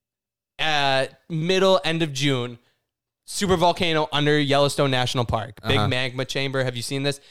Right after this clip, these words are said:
Speaker 1: If that thing explodes, it's bad news. Okay?
Speaker 2: So tell me about this. This is just a volcano waiting to pop?
Speaker 1: It's, it's like a magma chamber. And you know how, like,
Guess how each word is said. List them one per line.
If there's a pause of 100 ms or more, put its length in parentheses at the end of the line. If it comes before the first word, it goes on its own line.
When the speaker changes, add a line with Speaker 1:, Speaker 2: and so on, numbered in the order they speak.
(240)
Speaker 1:
If
that
thing
explodes, (440)
it's
bad
news. (160)
Okay?
Speaker 2:
So
tell
me
about
this.
This
is
just
a
volcano
waiting
to
pop? (140)
Speaker 1:
It's,
it's
like
a
magma
chamber.
And
you
know
how,
like,